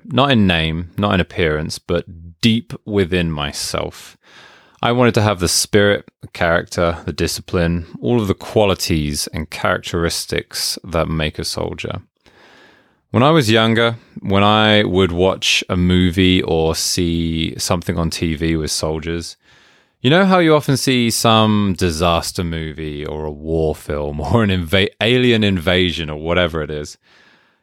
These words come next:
You see civilians running around screaming, totally helpless,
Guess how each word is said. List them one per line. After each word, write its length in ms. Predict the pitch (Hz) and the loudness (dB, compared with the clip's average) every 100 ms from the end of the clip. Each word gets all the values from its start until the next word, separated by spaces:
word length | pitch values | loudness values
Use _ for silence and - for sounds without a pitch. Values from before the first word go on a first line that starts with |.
| - | -4
You 260 | 117 180 180 | 0 0 0
see 280 | - 143 | 0 0
civilians 680 | 135 123 107 120 104 90 80 | 0 0 4 6 6 4 2
running 280 | 87 98 104 | 2 4 4
around 460 | 98 95 92 90 92 | 4 4 4 2 0
screaming, 800 | - - 92 90 87 90 87 85 | -4 -2 2 2 2 0 0 -2
totally 420 | - 107 101 87 | 0 0 0 -2
helpless, 800 | 85 82 - 85 82 - - | -2 -4 -6 -6 -6 -6 -12